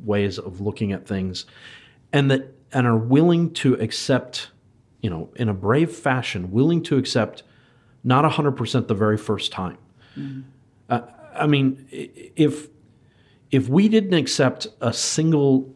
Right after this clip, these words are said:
Speaker 1: as an example, if we didn't accept a single casualty in space travel, we would have never launched people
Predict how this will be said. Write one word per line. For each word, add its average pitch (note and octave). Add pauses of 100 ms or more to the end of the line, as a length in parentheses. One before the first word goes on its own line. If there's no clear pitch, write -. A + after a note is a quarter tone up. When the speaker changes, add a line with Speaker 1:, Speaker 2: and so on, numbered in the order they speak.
Speaker 1:
as B2
an A#2
example, F#2 (140)
if G#2+
we D3
didn't E3
accept C3+
a G2
single D#3
casualty G#2 (760)
in G#2
space C#3
travel, E2+ (800)
we C3
would A#2+
have G2
never A2+
launched -
people G2